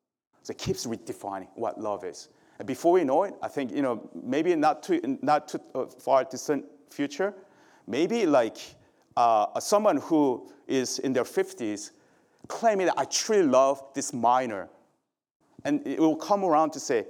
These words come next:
"That is acceptable." I mean, th-, this world keeps redefining what love is, right? And perverting what is true. Do not succumb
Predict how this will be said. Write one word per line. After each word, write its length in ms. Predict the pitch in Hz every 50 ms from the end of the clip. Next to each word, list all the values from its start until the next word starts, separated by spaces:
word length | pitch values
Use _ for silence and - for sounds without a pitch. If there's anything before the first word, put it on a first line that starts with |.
| - - _ -
"That 140 | 110 107
is 100 | 120 -
acceptable." 640 | 113 101 - - 135 127 - - 101 - - - - _ _ _ _ _
I 60 | - 110
mean, 240 | 110 107 101 110 - _
th-, 200 | - 131 123 104
this 180 | - 147 147 -
world 320 | 127 151 165 143 - -
keeps 380 | - - - - 247 233 - -
redefining 720 | - 135 - - - - - - 139 135 127 117 101 95 98
what 240 | 113 113 107 - 113
love 300 | 113 110 110 101 92 -
is, 340 | 98 - - - - - - _ _ _ _ _ _ _ _ _ _ _ _ _ _ _ _ -
right? 200 | - - - - _ _ _ _ _ _ _ _ _ _ _ _ _ _ _ _ _ _ _ _ _ _ _ _ _ _ _ _ _ _ _ _ _ _ _ _ _ _ _ _ _ _ _ _ _
And 180 | - 113 104 -
perverting 640 | - - 139 123 107 147 156 151 127 110 95 90 90 - _ _ _ _ _ _ _
what 300 | - 104 117 117 - -
is 220 | - 113 107 - -
true. 580 | - - - - - - 202 202 131 98 - - - - _ _ _ _ _ _ _ _ _ _ _ _ _ _ _ _ _ _ _
Do 120 | - 151
not 400 | 151 139 135 139 143 160 180 160
succumb 600 | - - 147 127 - - - 135 117 98 90 90